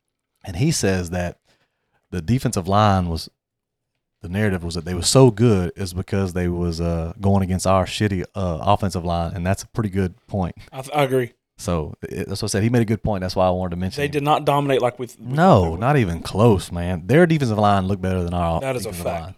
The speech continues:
Speaker 1: for sure. Uh, Major Burns looked really good.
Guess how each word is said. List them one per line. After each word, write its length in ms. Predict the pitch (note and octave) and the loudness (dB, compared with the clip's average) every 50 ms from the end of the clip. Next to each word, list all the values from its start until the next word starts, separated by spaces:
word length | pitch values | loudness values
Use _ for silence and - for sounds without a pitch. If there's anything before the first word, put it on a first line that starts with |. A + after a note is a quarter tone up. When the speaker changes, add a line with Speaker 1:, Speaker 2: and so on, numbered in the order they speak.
| _ | _
Speaker 1:
for 120 | _ - - | _ -12 -8
sure. 300 | - G#2+ F2+ D#2+ F2+ - _ _ - - - - - - - - - - - - - - - - - - _ _ _ - | -4 -4 -4 -4 -6 -14 _ _ -20 -20 -20 -20 -20 -20 -20 -20 -20 -20 -20 -20 -20 -20 -20 -20 -20 -20 _ _ _ 0
Uh, 300 | G#2 G2+ F#2+ F#2+ F2+ F2 | 2 4 4 4 4 4
Major 300 | F2 G2+ B2 D#3 D3+ D3 A#2+ | 4 6 6 6 6 6 6
Burns 480 | G#2 A#2 B2+ B2+ B2 A#2 G#2+ G#2 - - - - - | 6 6 6 6 4 2 0 -2 -6 -10 -10 -8 -4
looked 260 | F#2+ G#2 G#2 - - | -2 -2 -2 0 2
really 200 | G#2 G#2 G2 G2 | 2 2 2 2
good. 320 | D#2+ E2+ E2 D#2 D2+ D2+ | -2 -4 -8 -8 -10 -12